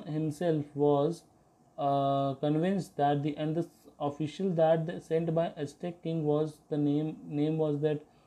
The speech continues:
official was Montezuma, ठीक है। So आप ये भी चीज़ याद रखिएगा, Montezuma is the name of that official। Montezuma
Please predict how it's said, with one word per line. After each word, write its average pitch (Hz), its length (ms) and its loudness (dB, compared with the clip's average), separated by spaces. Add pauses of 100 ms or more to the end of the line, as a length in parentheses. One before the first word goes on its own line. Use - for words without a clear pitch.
(200)
official 147 400 -2
was 160 240 4 (120)
Montezuma, 147 760 2 (140)
ठीक 165 120 -6
है। - 280 -6 (280)
So 147 60 -2
आप 147 160 2
ये 151 160 2
भी 170 100 0
चीज़ 165 220 -2
याद 160 200 4
रखिएगा, 160 340 -4
Montezuma 156 640 0
is 160 220 -2
the 160 80 -2
name 147 380 0
of 135 200 -4
that 160 280 -2
official। 123 360 -8 (680)
Montezuma 180 580 0